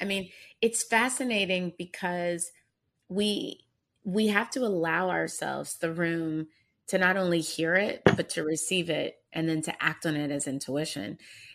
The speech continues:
And I found that some of the worst decisions I've made are when I've second guessed it, or I've allowed so many, um,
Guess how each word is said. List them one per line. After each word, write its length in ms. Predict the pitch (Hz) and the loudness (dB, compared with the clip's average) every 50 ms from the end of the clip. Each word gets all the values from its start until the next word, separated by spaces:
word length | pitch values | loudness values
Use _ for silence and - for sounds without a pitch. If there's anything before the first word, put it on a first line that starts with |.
| - | 0
And 140 | - 180 180 | 2 4 4
I 120 | 180 180 175 | 4 4 2
found 680 | - - - 190 190 190 190 185 180 165 165 160 - - - _ - - | 0 2 4 6 8 8 6 6 4 0 0 -2 -4 -10 -16 _ -8 -2
that 340 | - 156 147 147 147 - - - _ _ _ _ _ - | 0 0 2 2 0 -2 -4 -8 _ _ _ _ _ -10
some 180 | - - 185 175 165 | -6 -2 0 0 0
of 100 | 151 175 | 0 0
the 100 | 165 160 | 0 0
worst 380 | 165 180 233 277 311 294 - | 4 8 8 8 8 8 4
decisions 500 | - 240 - - 175 156 151 165 156 147 | 0 0 0 2 2 2 2 0 0 0
I've 240 | 156 131 127 143 147 | 0 0 0 -2 -2
made 460 | 147 135 101 71 67 85 123 143 - - - | -4 -2 -2 -2 -2 -2 -4 -4 -6 -4 -2
are 60 | 175 | 0
when 220 | 165 170 170 170 170 | 2 2 2 2 2
I've 180 | 156 165 160 | 2 0 0
second 500 | - - - 196 190 190 - 180 170 165 - - - 160 151 | 0 2 4 4 4 4 2 0 0 -2 -4 -6 -8 -6 -2
guessed 360 | - 151 123 175 175 - - 226 | 0 0 0 0 0 -2 0 2
it, 340 | 240 254 269 - - - _ - | 2 2 2 0 -2 -4 _ 2
or 500 | 185 185 180 175 175 170 170 170 170 - - - - - _ - | 4 6 6 6 8 6 6 4 2 -2 -10 -20 -20 -20 _ 6
I've 160 | - 180 175 | 6 6 8
allowed 380 | 180 175 170 165 165 165 160 - | 6 6 6 6 6 6 4 2
so 240 | - - 190 180 180 | 0 0 0 2 2
many, 600 | 185 180 180 175 175 175 175 175 - - - - - | 2 2 2 2 2 2 2 0 0 -2 -4 -6 -6
um, 440 | 156 156 156 156 143 143 143 139 | -4 -4 -2 -2 -2 -4 -4 -2